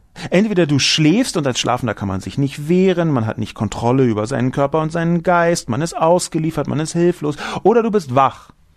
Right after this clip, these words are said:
Und Wachsein ist das Richtige von beidem, wenn man das im politisch übertragenen Sinn sieht. Im Alltagssinn würde ich sagen, boah, Schlafen ist eigentlich auch ganz schön geil, jetzt macht mir das Schlafen nicht so schlecht, aber die Richtung, in der hier mit einer solchen Erzählung argumentiert wird, ist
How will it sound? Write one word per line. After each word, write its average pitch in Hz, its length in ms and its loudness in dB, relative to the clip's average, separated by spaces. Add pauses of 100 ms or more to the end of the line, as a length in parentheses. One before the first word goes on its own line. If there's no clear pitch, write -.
(360)
Und 104 200 -4
Wachsein 160 460 0
ist - 160 -8
das 123 140 -6
Richtige 135 380 0
von 101 220 -2
beidem, 104 420 0 (280)
wenn 98 100 -6
man 98 100 -2
das 90 120 -8
im 104 160 -8
politisch 107 340 -6
übertragenen 95 560 -4
Sinn 87 180 -8
sieht. - 240 -12 (460)
Im 95 140 -6
Alltagssinn 107 520 -2
würde 101 120 -4
ich 104 80 -6
sagen, 101 240 -2
boah, 107 280 2
Schlafen 110 300 -6
ist 98 100 -6
eigentlich 98 160 -6
auch 110 100 -4
ganz 95 160 -8
schön 92 140 -6
geil, 101 360 -2 (320)
jetzt 104 160 -8
macht - 160 -6
mir 92 80 -6
das 98 120 -4
Schlafen 143 340 2
nicht 113 160 0
so 110 100 -4
schlecht, 151 340 -2 (260)
aber 220 420 2 (520)
die 131 100 2
Richtung, 196 680 0
in 123 140 0
der 123 120 0
hier 160 320 -2
mit 135 140 0
einer 107 180 -2
solchen 135 440 -2
Erzählung 110 460 -6
argumentiert 95 540 -6
wird, 143 160 -4
ist - 340 -8